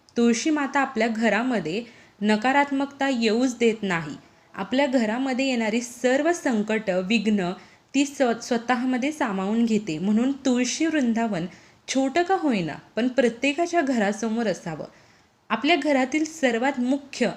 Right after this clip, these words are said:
आणि महत्त्वाचे स्थान ते कोणतं आहे तर ते म्हणजे देवघर. देवघरामधील देवांची नित्य देवपूजा आपल्याकडून व्हायला हवी. त्यामुळे आपली इष्टदेवी देवतांचा आशीर्वाद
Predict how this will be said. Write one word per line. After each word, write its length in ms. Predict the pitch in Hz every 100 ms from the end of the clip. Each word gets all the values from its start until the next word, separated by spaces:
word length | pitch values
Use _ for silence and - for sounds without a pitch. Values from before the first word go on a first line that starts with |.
| -
आणि 200 | 202 269
महत्त्वाचे 720 | 254 214 233 240 285 285 294
स्थान 360 | - 254 247
ते 100 | 247
कोणतं 420 | - 247 226 226
आहे 320 | 240 226 214 254 - - _
तर 80 | 262
ते 240 | 262 247 302
म्हणजे 420 | 277 208 190 247
देवघर. 460 | 233 247 196 170 117 - _ _ _ _
देवघरामधील 920 | 190 247 294 339 320 311 294 277 311
देवांची 640 | 247 226 208 240 240 196 202
नित्य 440 | 220 247 - 320
देवपूजा 580 | 302 285 226 214 214 208
आपल्याकडून 520 | 214 214 196 202 208
व्हायला 440 | 254 233 202 180 196
हवी. 280 | 185 151 - - - - _
त्यामुळे 480 | 240 285 320 277 208
आपली 360 | - 214 226 240 180
इष्टदेवी 640 | 220 - 311 269 262 226
देवतांचा 680 | 214 196 185 196 196 208 233
आशीर्वाद 640 | 202 - - 269 233 185